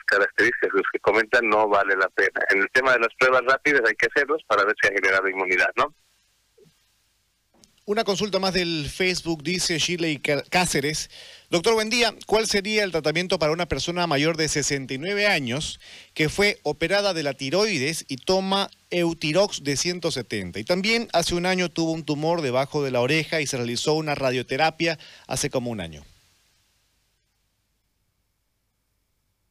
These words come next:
Speaker 1: La terapia, es decir, todo paciente que es tiroideo, pues hipotiroideo y que realiza terapia de reemplazo hormonal,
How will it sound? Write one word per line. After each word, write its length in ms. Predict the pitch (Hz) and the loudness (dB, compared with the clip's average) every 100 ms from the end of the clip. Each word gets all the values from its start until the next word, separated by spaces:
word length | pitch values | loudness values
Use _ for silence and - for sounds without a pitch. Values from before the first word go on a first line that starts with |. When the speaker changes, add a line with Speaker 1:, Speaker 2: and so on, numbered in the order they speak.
| - | -4
Speaker 1:
La 180 | 127 139 | 2 2
terapia, 540 | - 156 185 185 165 | 2 2 2 2 0
es 200 | 147 117 | 2 0
decir, 140 | 139 - | -2 0
todo 260 | - 208 196 | 2 4 4
paciente 560 | 139 123 - 151 131 117 | 2 0 0 -2 -2 0
que 100 | 127 | 0
es 60 | - | 0
tiroideo, 640 | - 104 98 101 123 104 123 - _ _ - | 0 2 2 2 2 0 -2 -10 _ _ -4
pues 180 | 101 - - | -4 -4 -6
hipotiroideo 1120 | - 139 113 101 104 95 98 101 120 107 117 - | -2 0 0 0 2 2 2 4 4 4 2 -2
y 140 | 98 | -6
que 80 | 95 | 0
realiza 340 | 92 98 113 | 2 2 0
terapia 380 | 110 95 101 101 | 0 2 4 4
de 80 | 92 | 4
reemplazo 500 | 92 87 - 107 - | 2 -2 2 2 4
hormonal, 520 | 95 92 92 95 107 | 2 2 2 4 2